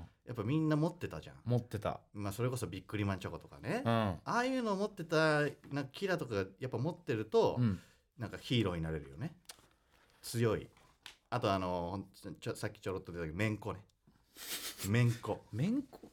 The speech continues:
Speaker 2: それノリ？
Speaker 1: で、
Speaker 2: それミームっつ？それ。
Speaker 1: え、ミームじゃない？だからみんなでやる。休み時間にみんなでやる。
Speaker 2: いや、
Speaker 1: ミームじゃないの？
Speaker 2: それは、
Speaker 1: これは。
Speaker 2: なんかちょっと違うな。
Speaker 1: ギザ銃じゃん、ギザ銃。ギザ銃。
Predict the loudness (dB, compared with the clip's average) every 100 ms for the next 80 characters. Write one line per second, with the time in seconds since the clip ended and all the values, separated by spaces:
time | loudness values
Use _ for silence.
0 | -20 -16 -6 -2 2 4 6 4 0 -2
1 | 2 4 6 6 6 6 2 2 4 6
2 | 4 4 -2 -2 -10 _ _ _ _ _
3 | _ _ -6 -2 2 2 2 2 2 2
4 | 0 0 2 4 6 6 4 4 0 -6
5 | _ _ -4 2 4 4 2 2 2 0
6 | 0 0 0 -2 -6 -10 _ _ _ _
7 | _ _ _ _ _ _ _ -12 -6 -2
8 | 0 2 2 2 2 0 0 0 -2 -6
9 | -12 -20 -20 -12 -10 -8 -10 -14 -14 -12
10 | -12 -12 -10 -4 2 6 6 6 4 0
11 | -2 -6 -6 0 0 -2 -12 _ _ _
12 | _ _ -10 -4 -2 -2 -6